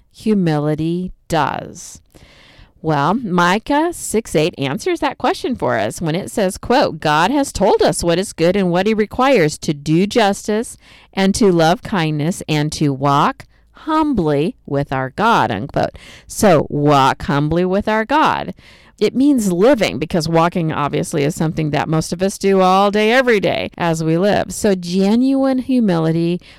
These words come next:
walks humbly with God, pouring out our hearts to him, confessing our weaknesses, and listening to him by reading and obeying his word. In contrast, we learn in Luke eighteen fourteen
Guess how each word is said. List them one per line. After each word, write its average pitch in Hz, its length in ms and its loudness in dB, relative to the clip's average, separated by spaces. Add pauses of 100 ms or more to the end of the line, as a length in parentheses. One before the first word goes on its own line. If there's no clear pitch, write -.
(140)
walks - 360 0
humbly 165 440 2
with 165 260 -4
God, 135 480 -2 (180)
pouring 220 600 4
out 185 160 2
our 165 160 2
hearts 151 420 -4
to 175 140 -2
him, 170 340 -4
confessing 196 840 0
our 180 120 2
weaknesses, 147 880 -4 (520)
and 170 240 0
listening 202 720 0
to 165 160 -4
him 147 340 -2
by 143 140 -2
reading 165 640 -2
and 160 140 -2
obeying 143 500 -4
his 170 240 -8
word. 180 480 -6 (380)
In 262 180 -2
contrast, 208 840 -2
we 180 180 2
learn 175 320 0
in 151 400 -2
Luke 165 320 0
eighteen 160 320 -4
fourteen 165 440 -4